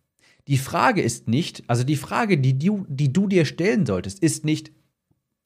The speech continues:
"Wie teuer ist mein Klick?", sondern, "Bekomme ich hier relevante Klicks von Kunden, die wissen, was ich tue,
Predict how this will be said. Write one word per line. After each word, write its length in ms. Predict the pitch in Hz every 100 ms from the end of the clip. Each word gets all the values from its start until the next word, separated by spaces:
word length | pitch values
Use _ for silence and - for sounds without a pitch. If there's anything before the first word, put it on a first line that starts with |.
| _
"Wie 360 | 113 120 131 135
teuer 520 | - 247 294 - - - _ _
ist 280 | 127 - -
mein 200 | 107 98
Klick?", 260 | 160 190
sondern, 520 | 117 117 156 196 240 - _ _ _ _ _ _ _ _ _
"Bekomme 460 | 147 135 - 214 240
ich 200 | 117 110
hier 360 | 131 156 202 - - _ 113
relevante 880 | 127 143 127 101 156 208 226 262
Klicks 480 | - 131 156 - - - _
von 400 | - 143 139 135
Kunden, 680 | - 185 233 226 226 226 - - -
die 280 | 139 120 107
wissen, 360 | 247 - 226
was 220 | 165 170 -
ich 240 | 151 -
tue, 380 | - 117 135